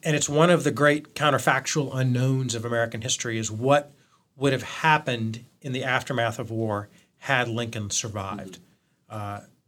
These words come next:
Speaker 1: but the fact remains that he did not. And so we move into the, a Reconstruction era,
Speaker 2: Mm-hmm.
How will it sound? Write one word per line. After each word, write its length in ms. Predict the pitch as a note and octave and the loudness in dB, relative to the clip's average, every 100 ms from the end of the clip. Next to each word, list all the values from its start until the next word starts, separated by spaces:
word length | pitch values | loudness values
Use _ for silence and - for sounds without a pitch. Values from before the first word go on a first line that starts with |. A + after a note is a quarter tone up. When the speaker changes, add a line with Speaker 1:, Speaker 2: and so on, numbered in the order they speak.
| _ | _
Speaker 1:
but 280 | D3 B2+ - _ _ _ _ _ _ _ _ | 0 0 -2 _ _ _ _ _ _ _ _
the 80 | B2 | -2
fact 400 | - D3+ - D3+ | 4 4 4 2
remains 460 | C3 C3+ B2+ A2+ | 2 2 2 -2
that 100 | B2+ | -4
he 120 | A#2 | -6
did 180 | C3 C3 | -4 0
not. 300 | D3+ B2+ G#2+ - _ _ _ _ _ _ _ _ - | 4 4 2 -4 _ _ _ _ _ _ _ _ -12
And 140 | D3 B2 | -6 -4
so 420 | - B2+ B2 A#2 - _ _ - | 0 2 0 -2 -8 _ _ -4
we 160 | C3+ | 0
move 320 | C3 C3 C3+ C#3 | 4 6 6 6
into 380 | C3+ C3+ D3 A#2 | 2 2 0 2
the, 200 | B2+ B2+ | 0 0
a 100 | C3 | 0
Reconstruction 800 | A2+ C#3 C3+ C3 - D#3+ - D#3 | 2 2 0 -2 4 4 4 -2
era, 400 | - A#2 A#2+ A#2 A#2 | -2 -4 -2 -2 -6
Speaker 2:
Mm-hmm. 220 | G#2+ G2+ | -14 -20